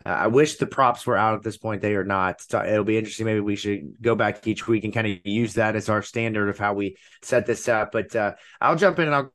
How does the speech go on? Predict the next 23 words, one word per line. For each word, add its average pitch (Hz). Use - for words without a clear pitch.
go 127
first. 117
I'm 143
going, 156
this 123
game 127
is 107
gonna 120
be 110
a 101
close 113
game. 101
I 98
do 120
think 123
that, 110
um, 101
Louisville 135
is 123
the 117
better 113
football 104
team. 98